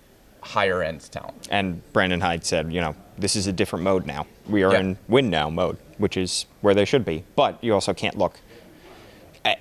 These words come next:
Speaker 2: just twenty twenty-three and say, "This is it. We're going all chips in the middle,"
Speaker 1: Yep.
Speaker 2: you know, for, for one season. Um, let's talk about some minor league deals that the Orioles made.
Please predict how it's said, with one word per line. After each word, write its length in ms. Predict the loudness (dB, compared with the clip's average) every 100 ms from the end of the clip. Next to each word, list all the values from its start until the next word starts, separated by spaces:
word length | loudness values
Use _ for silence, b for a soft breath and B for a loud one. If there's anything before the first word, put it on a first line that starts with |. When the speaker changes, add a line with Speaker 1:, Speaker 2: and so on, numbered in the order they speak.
| -4
Speaker 2:
just 280 | 2 2 2
twenty 240 | 0 0
twenty-three 500 | 0 0 0 0 0
and 120 | 0 2
say, 440 | 2 4 0 -6 -16 -20 -2
"This 180 | 0 2
is 100 | -2
it. 120 | -2
We're 80 | 0
going 260 | 0 -2 -8 B -2
all 140 | 2 4
chips 260 | 2 0 -2
in 60 |
the 60 | -4
middle," 200 | -4 -8 -18 -10
Speaker 1:
Yep. 160 | -4 -2
Speaker 2:
you 60 | -2
know, 160 | -2 -6
for, 240 | -2 0 0
for 160 | 0 2
one 220 | 2 0
season. 360 | 0 -2 -4 -10 B B B 0
Um, 360 | 4 4 2 -2 -14 -6
let's 160 | -2 2
talk 100 | 4
about 180 | 4 2
some 120 | 2
minor 300 | 2 2 2
league 240 | -2 -4
deals 280 | -4 -6 -6
that 80 | -6
the 100 | -2
Orioles 300 | -2 -2 -4
made. 340 | -4 -4 -4